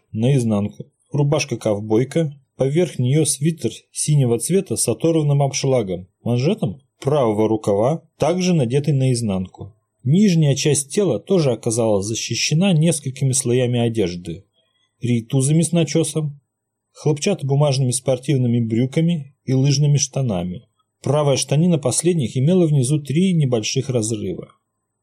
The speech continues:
Застежки на лыжных штанах располагались по бокам, и пуговицы с обеих сторон были расстегнуты. На эту деталь следует обратить внимание. На ногах Зины оказалось по три носка, два тонких вигониевых и один шерстяной.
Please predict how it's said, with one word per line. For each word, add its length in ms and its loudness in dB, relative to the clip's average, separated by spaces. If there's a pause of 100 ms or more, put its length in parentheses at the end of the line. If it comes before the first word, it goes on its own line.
Застежки 560 -2
на 140 2
лыжных 340 0
штанах 640 -2
располагались 720 -2
по 120 -4
бокам, 580 -4 (180)
и 100 0
пуговицы 640 0
с 100 0
обеих 320 2
сторон 440 0
были 180 2
расстегнуты. 840 -2 (420)
На 240 2
эту 120 -4
деталь 320 0
следует 440 -2
обратить 400 -4
внимание. 560 -2 (360)
На 120 0
ногах 640 0
Зины 400 0
оказалось 480 2
по 160 -2
три 220 -2
носка, 580 -2
два 180 0
тонких 420 -2
вигониевых 960 0
и 80 -2
один 280 2
шерстяной. 800 -2